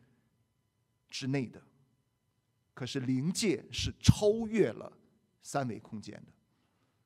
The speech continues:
所以那些灵啊，今天我们基督徒叫做邪灵，邪灵知道的比人知道的更多，他能做比人更多的事情。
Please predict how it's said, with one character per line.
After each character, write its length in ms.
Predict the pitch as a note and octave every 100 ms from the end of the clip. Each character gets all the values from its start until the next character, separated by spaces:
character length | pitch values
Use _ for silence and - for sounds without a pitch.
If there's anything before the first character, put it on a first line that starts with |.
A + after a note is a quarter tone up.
| -
所 200 | A3 C4
以 60 |
那 140 | A3 A#3
些 200 | - G#3
灵 360 | E3 D#3 G#3 -
啊， 220 | A#2 A2+ -
今 140 | E3
天 120 | F3+
我 60 | D3
们 80 | B2+
基 140 | D#3+
督 100 | D#3+
徒 160 | - C3
叫 160 | D3
做 100 | C3
邪 360 | A#2 - E3 G3+
灵， 240 | E3 A#2+ - - _ _ _ -
邪 400 | - - E3+ C#4
灵 280 | F3 - -
知 220 | - F#3+
道 220 | G3+ F3+ C3+
的 100 | A#2+
比 240 | - C3+
人 360 | A2+ C#3+ D3+ F#3
知 160 | - D3+
道 220 | C#3 A2+
的 120 | A2 _
更 120 | C#3 A2
多， 200 | A2+ - _ _ _
他 160 | - G3+
能 200 | D#3+ G3
做 320 | - E4+ D#3
比 200 | - B2+
人 320 | A2 C3+ D#3+ F#3 - _
更 160 | - G3+
多 220 | A2+ A3
的 100 | D3
事 160 | - A2
情。 200 | -